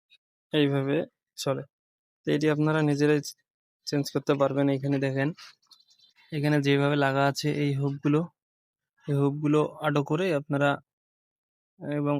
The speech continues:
এই মাথাটি সুন্দরভাবে, আহ, গোছায় নিলে আপনারা পারবেন। এটি বাইর করার পর এটি, এই ম্যাগনেটটি ভেতর দিকে আপনারা ঢুকাই দেবেন।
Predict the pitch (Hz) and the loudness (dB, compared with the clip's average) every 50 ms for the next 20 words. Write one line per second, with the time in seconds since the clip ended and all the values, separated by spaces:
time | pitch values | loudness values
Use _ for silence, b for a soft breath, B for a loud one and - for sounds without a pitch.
0 | - 139 147 147 135 - - _ _ _ _ _ _ - 160 160 151 143 143 139 | -4 -4 -6 -6 -6 -8 -12 _ _ _ _ _ _ -10 -4 0 2 2 2 2
1 | - 147 143 147 147 147 147 143 117 - _ _ _ _ _ _ _ _ _ _ | 2 0 0 2 0 2 0 0 -2 -6 _ _ _ _ _ _ _ _ _ _
2 | _ _ - - - 156 151 151 147 147 143 143 143 143 147 151 151 147 - - | _ _ -10 -4 0 2 4 4 6 6 4 4 2 2 2 0 -2 -2 -6 -10
3 | b b b b b b b b b b b b b b b b _ - - 151 | b b b b b b b b b b b b b b b b _ -20 -12 -6
4 | 151 147 143 139 139 139 139 135 139 139 131 139 151 147 151 156 165 151 139 - | -2 0 2 2 2 2 2 2 2 0 2 4 4 4 4 4 4 4 4 4
5 | 147 147 135 - 135 131 127 127 127 123 127 - _ b b b b b b b | 2 2 4 4 2 2 2 0 -2 -2 -2 -6 _ b b b b b b b
6 | b b b b b b b b _ _ _ - - 143 143 147 139 139 139 139 | b b b b b b b b _ _ _ -8 -6 -2 -2 0 2 2 0 0
7 | 135 147 143 143 143 143 151 160 151 - - 147 147 151 147 - - - - 135 | 2 2 4 4 4 2 2 -2 -2 -2 -2 -2 0 0 0 -2 -4 -12 -20 -18
8 | 135 139 143 151 147 147 - - 151 151 147 147 139 143 147 143 - 156 147 147 | -12 -8 -4 -4 -4 -4 -6 -6 -2 0 0 2 2 2 0 0 0 -2 -2 -2
9 | 143 - 147 139 147 151 143 143 143 139 147 147 151 147 143 143 139 143 147 139 | -4 -6 -6 -4 -2 0 2 2 2 2 0 0 0 0 -2 0 2 2 4 4
10 | 143 139 156 185 | 4 2 2 0